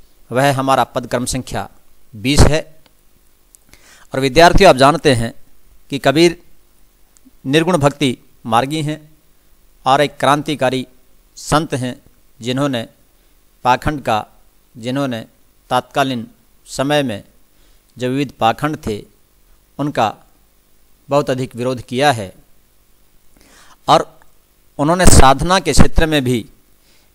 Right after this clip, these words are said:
एक नया मार्ग प्रशस्त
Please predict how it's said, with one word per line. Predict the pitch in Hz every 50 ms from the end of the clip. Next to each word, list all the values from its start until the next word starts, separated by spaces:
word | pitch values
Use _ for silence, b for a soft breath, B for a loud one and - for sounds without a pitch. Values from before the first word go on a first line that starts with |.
| _ -
एक | 139 143 147 - - - - - _ _ _ _ _ _ _ _ -
नया | 120 127 135 143 147
मार्ग | 147 139 143 156 147 117 101 - - - - - - - - - - _ _ _ - - -
प्रशस्त | 135 135 - 151 143 - -